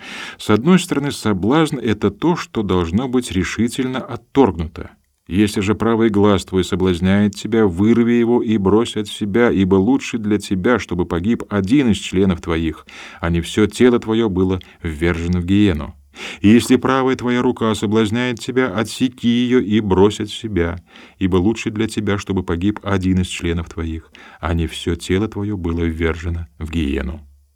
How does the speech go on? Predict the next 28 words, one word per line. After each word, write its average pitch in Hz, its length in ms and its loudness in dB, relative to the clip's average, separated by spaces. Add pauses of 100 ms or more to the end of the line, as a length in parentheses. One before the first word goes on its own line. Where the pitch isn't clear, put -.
(120)
С 78 80 -12
другой 73 320 -6
стороны, 101 480 -6 (300)
сама 87 400 -2
деятельность 95 800 2
Иисуса 98 680 0
может 92 460 -2
стать 110 360 -6
источником 85 760 -6
соблазна. 110 760 -8 (500)
«Блажен, 87 680 -2
кто 120 320 -4
не 123 160 -4
соблазнится 123 1080 -2
о 82 120 -10
мне». 65 400 -8 (600)
Апостол 90 460 0
Павел 104 340 0
прямо 104 420 -2
говорит 82 320 -4
о 78 60 -6
том, 120 240 -6
что - 160 -10
распятый 104 460 -8
Христос 120 520 -4
для 90 240 0
иудеев 87 640 -2
соблазн, 73 680 -4